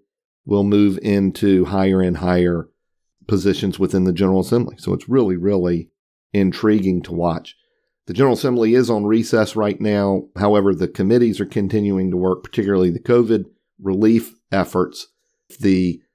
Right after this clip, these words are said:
U S Congress passes the bill to transfer some resources to the states in local and state financial relief. That committee will be involved with the state finance committees in,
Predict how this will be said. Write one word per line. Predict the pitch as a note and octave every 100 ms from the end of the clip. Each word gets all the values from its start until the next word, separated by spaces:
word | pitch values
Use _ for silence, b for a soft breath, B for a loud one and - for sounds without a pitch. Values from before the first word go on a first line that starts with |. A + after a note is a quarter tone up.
| _ _ _ _
U | G2+ A#2+
S | -
Congress | - - B2 A#2+ G#2+
passes | - A#2 G#2 G2 G2 E2+
the | F#2
bill | F#2+ G#2+ G#2 -
to | F#2+
transfer | E2 A2 G#2 G2 - G2+
some | F#2+ - F#2
resources | G2+ G#2 G2+ G2+ - E2
to | - E2+
the | E2+
states | - - G#2+ G2+ -
in | - F#2
local | F#2 G2 F#2+ F#2+
and | F2
state | - F#2 E2+ -
financial | - F2+ G#2 D3+ A#2+
relief. | F#2 F2+ F#2 F#2 - _ _ _ _ _
That | G#2+ G#2
committee | G#2 G#2+ G2
will | F#2+
be | F2 F#2+
involved | F2+ E2+ G#2 G#2+ G#2
with | F#2+ F#2+
the | F2+
state | - F#2+ -
finance | G2 G2 -
committees | - F2 F#2 F#2 F2+ E2+
in, | F2+ E2+ E2